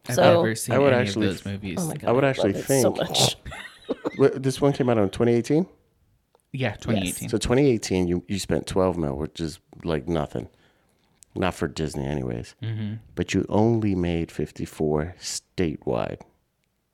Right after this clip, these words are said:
Speaker 3: Probably because people were like, "Don't watch that movie."
Speaker 1: Yeah,
Speaker 3: So
Speaker 1: that's
Speaker 3: making
Speaker 1: true.
Speaker 3: barely forty million over,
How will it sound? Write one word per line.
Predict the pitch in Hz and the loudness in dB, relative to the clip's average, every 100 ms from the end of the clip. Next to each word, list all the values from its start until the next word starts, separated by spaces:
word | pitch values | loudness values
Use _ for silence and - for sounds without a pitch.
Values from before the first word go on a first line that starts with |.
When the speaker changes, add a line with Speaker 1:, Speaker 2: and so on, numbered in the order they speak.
| _ _ _ _ | _ _ _ _
Speaker 3:
Probably | 110 98 120 135 90 90 | -2 0 2 2 2 -2
because | 90 - 90 - | -2 -4 -4 -2
people | 98 90 82 | -4 -2 -2
were | 82 | -2
like, | 69 - | -4 -2
"Don't | 90 80 | 0 0
watch | 73 - | 0 -4
that | 55 | -4
movie." | 60 - 57 - _ _ _ _ _ _ _ _ _ | -6 -6 -10 -12 _ _ _ _ _ _ _ _ _
Speaker 1:
Yeah, | - 110 98 | -8 -4 0
Speaker 3:
So | 98 | 4
Speaker 1:
that's | 95 | 6
Speaker 3:
making | 104 120 123 | 6 4 4
Speaker 1:
true. | - 123 | 2 -8
Speaker 3:
barely | 104 101 95 110 110 | -2 2 4 4 2
forty | - 95 101 104 | -2 2 4 4
million | 98 92 92 80 | 4 2 0 2
over, | 87 95 160 190 | 2 4 2 0